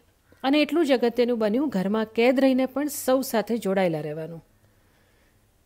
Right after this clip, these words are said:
ટેકનોલોજીએ, સોશિયલ મીડિયાએ એમાં મદદ પણ કરી. મને પણ મારા કેટલાક મિત્રો સાથે શબ્દ અને સૂરને ઉજવવાનો અવસર મળ્યો. Lockdown લંબાતું ગયું અને ત્યારે એમ થયું કે આવો અવસર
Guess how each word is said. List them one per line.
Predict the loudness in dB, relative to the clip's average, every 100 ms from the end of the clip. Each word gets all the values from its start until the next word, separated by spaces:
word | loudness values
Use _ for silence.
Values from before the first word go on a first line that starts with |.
| _
ટેકનોલોજીએ, | 0 2 2 4 2 0 -2
સોશિયલ | -2 -2 -2 0 2
મીડિયાએ | 4 4 4
એમાં | 2 0
મદદ | 2 4 2
પણ | 0 -6
કરી. | -8 -10 -14 _ _ _ _ _ _ _ _ _ _ -6
મને | 0 0
પણ | 0 0
મારા | 2 0
કેટલાક | 0 -2 -2 -2
મિત્રો | -2 -2
સાથે | -2 -2 -2
શબ્દ | -4 -2 -2 0
અને | 2 2 0
સૂરને | -2 -2 0
ઉજવવાનો | -2 -2 -2 -2 -2 -4
અવસર | -6 -8 -8
મળ્યો. | -8 -10 -12 _ _ _ _ _ _ _ _ _ _ _ -6
Lockdown | 0 2 2 4
લંબાતું | 4 4 4 2 0
ગયું | 0 -2 -10 -20 -12
અને | -6 0
ત્યારે | 2 2
એમ | 0
થયું | 0 -2
કે | 0
આવો | 0 0 0
અવસર | 0 -2 -2 -4